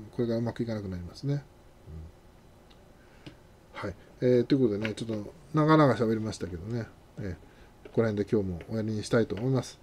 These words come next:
えー、また今日も見ていただきましてありがとうございました。えー、そうですね。うんと、次回は何の話ですかわかんないですけど、<laughs> また緊急時期やろうと思うんですけどね。よろしくお願いします。えー、今日もね、たくさん見ていただきまして、どうもありがとうございます。えー、それではまた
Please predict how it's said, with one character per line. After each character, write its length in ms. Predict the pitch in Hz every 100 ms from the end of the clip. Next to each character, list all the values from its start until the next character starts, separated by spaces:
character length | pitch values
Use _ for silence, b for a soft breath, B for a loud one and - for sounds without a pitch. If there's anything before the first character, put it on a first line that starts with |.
| - - - - -
え 240 | 101 92 92 110 113
ー、 40 | 113
ま 80 |
た 80 | 117
今 160 | 120 127
日 60 |
も 60 | 107
見 80 | 123
て 80 | 117
い 60 |
た 80 | 101
だ 60 | 98
き 40 |
ま 80 | 98
し 60 |
て 60 | -
あ 40 |
り 80 | 156
が 80 | 180
と 60 | 127
う 40 |
ご 40 |
ざ 80 | 135
い 40 | 160
ま 80 |
し 40 | 160
た。 140 | 107 - - B B B B B B -
え 40 |
ー、 1300 | 147 139 135 135 139 127 123 123 117 113 113 117 -
そ 140 | -
う 40 | 113
で 60 |
す 60 | 143
ね。 100 | 139 -
う 20 | 135
ん 260 | 120 117 -
と、 80 | 127
次 120 | 131
回 120 | 147 117
は 60 |
何 160 | 117 107
の 140 | 92 90 - -
話 140 | 110 104
で 100 | 101
す 120 | 113
か 80 | 92
わ 80 | 95
か 100 | 107
ん 40 |
な 60 | 90
い 40 |
で 40 |
す 60 | -
け 60 | -
ど、 20 | -
<laughs> 100 | B
ま 100 | 139
た 100 | 131
緊 160 | 139 147
急 100 | 139
時 60 | 110
期 60 |
や 60 | 101
ろ 80 | 117
う 40 |
と 80 | 107
思 80 | 101
う 20 |
ん 20 |
で 40 |
す 60 | 90
け 40 | 107
ど 80 |
ね。 120 | 147 135 b b b b
よ 80 | 110
ろ 80 |
し 80 | 113
く 220 | - 104 98
お 40 |
願 100 | 90
い 20 |
し 60 | -
ま 100 | -
す。 140 | - - b b b - - - - -
え 40 |
ー、 120 | 98
今 60 | 95
日 100 | 120
も 80 | 92
ね、 80 | 90
た 120 | 101
く 60 |
さ 140 | - 113
ん 80 | 90
見 100 | 107
て 80 | 101
い 40 |
た 100 | 92
だ 40 | 85
き 40 |
ま 80 | 82
し 60 | -
て、 80 |
ど 100 | 90
う 20 | 98
も 60 |
あ 40 | 110
り 60 |
が 80 | 139
と 80 | 110
う 20 |
ご 60 | 104
ざ 80 |
い 20 | 104
ま 80 | 101
す。 120 | - B B B B B
え 140 | 120 107
ー、 40 |
そ 120 | -
れ 20 | 170
で 60 |
は 140 | 123 90
ま 120 |
た 100 | 95